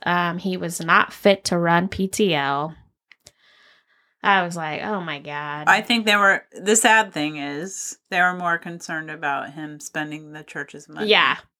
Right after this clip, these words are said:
Speaker 2: than doing
Speaker 1: Than
Speaker 2: anything
Speaker 1: anything
Speaker 2: bad.
Speaker 1: else that was happening.
Speaker 2: Right.
Speaker 1: Ah, I wish y'all would get your priorities straight. Um,
Speaker 2: Just generally speaking,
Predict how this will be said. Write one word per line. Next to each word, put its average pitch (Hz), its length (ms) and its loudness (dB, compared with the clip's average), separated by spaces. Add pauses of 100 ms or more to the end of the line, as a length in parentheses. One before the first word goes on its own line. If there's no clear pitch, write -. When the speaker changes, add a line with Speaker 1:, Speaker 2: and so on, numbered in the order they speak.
(100)
Speaker 2:
than 170 300 -2
doing 175 320 -4
Speaker 1:
Than 175 80 -6
Speaker 2:
anything 240 220 4
Speaker 1:
anything 294 320 2
Speaker 2:
bad. 277 360 6
Speaker 1:
else 254 200 -2
that 226 200 2
was 208 160 0
happening. 180 460 2
Speaker 2:
Right. 208 440 0 (1600)
Speaker 1:
Ah, 254 420 4
I 214 100 4
wish 240 240 0
y'all 202 280 6
would 196 120 -2
get 202 220 -2
your 180 100 -4
priorities 180 640 -6
straight. - 1200 -10
Um, 185 640 4
Speaker 2:
Just 175 220 2
generally 165 500 2
speaking, 156 540 -4